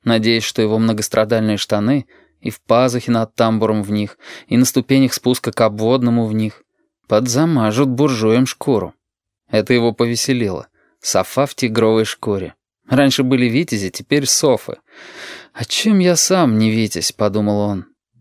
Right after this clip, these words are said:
«Не вы, она. Но это влияние урбанизации».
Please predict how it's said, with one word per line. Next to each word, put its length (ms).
«Не 200
вы, 320
она. 500
Но 220
это 200
влияние 480
урбанизации». 880